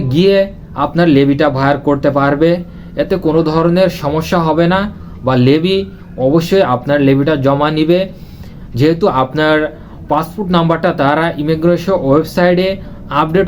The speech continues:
করেছে বা দেখাচ্ছে বারো, অবশ্যই আপনার লেভিটা বাহির করতে পারবে অফলাইনে। এবং আঠাশে জুলাই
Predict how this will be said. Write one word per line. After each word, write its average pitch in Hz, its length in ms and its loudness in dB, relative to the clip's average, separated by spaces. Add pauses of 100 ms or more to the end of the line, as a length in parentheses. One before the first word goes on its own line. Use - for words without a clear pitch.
করেছে 180 380 2
বা 151 160 0 (380)
দেখাচ্ছে 170 420 0 (160)
বারো, 135 280 2 (520)
অবশ্যই 170 420 2
আপনার 151 300 0
লেভিটা 135 300 2 (100)
বাহির 131 200 0 (100)
করতে 139 220 0 (120)
পারবে 147 260 0 (220)
অফলাইনে। 151 480 0 (580)
এবং 226 120 2 (240)
আঠাশে 208 380 0 (120)
জুলাই 156 320 2